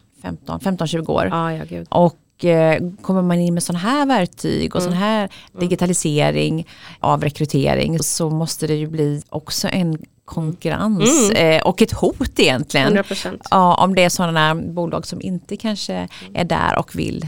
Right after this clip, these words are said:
Speaker 1: ta in det.
Speaker 2: Mm. Nej, men det har du helt rätt i.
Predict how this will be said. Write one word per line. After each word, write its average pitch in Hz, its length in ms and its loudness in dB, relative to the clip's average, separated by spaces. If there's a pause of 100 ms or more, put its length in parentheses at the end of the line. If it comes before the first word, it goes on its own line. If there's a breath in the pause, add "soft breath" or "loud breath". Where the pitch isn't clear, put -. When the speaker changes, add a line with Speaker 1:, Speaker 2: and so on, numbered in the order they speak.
(140)
Speaker 1:
ta 175 120 -2
in 160 120 -6
det. 180 120 -4 (180)
Speaker 2:
Mm. 208 160 -4 (300 loud breath)
Nej, 247 120 4
men 233 140 4
det 196 80 4
har 247 120 4
du 254 60 4
helt 190 240 0
rätt 208 180 -2
i. 170 120 2